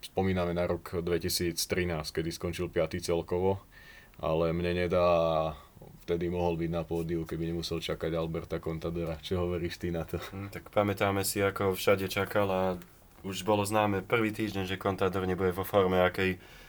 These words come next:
Speaker 2: všetci očakávali a hlavne riaditelia a všetci, ale Kreuziger na to doplatil, no.
Speaker 1: No a vlastne rok na to,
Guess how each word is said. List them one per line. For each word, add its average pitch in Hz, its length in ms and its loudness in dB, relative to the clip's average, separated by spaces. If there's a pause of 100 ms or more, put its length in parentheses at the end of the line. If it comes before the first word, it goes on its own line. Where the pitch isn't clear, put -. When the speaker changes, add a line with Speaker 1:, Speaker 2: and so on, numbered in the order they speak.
(120)
Speaker 2:
všetci 101 320 0
očakávali 95 720 2
a 90 80 0
hlavne 90 400 2 (960)
riaditelia 95 720 2
a 90 80 -2
všetci, 95 320 -4
ale 92 320 2 (240)
Kreuziger 98 480 0
na 92 80 0
to 87 160 -6
doplatil, 87 480 -2
no. 80 160 -4 (320)
Speaker 1:
No 110 320 0 (160)
a 101 120 2 (680)
vlastne 104 420 2
rok 107 240 4
na 95 160 2
to, 98 240 2